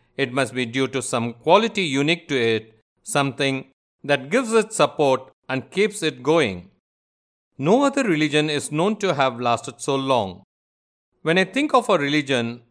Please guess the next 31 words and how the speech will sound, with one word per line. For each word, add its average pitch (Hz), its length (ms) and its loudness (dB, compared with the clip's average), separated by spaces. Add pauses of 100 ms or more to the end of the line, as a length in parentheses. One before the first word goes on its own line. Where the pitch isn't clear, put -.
I 139 80 0
am 139 80 0
reminded 139 680 0
of 123 200 -4
our 135 80 2
temples. 113 680 -6 (680)
They 170 120 2
are 190 160 0
not 302 240 0
kept 139 340 2 (100)
as 143 240 2
clean 208 300 0
as 151 200 2
the 123 100 -4
churches 143 680 0 (140)
or 139 220 4
mosques. 139 460 2 (840)
The 143 80 2
latter 151 600 4 (180)
are 143 120 6
frequently 214 600 0
whitewashed. 123 680 -2 (680)
There 175 160 2
are 220 100 6
so 220 240 2
many 320 200 -2
plants 185 380 0
sprouting 160 540 2
from 147 220 -4
the 135 80 -2
gopurams, 131 800 0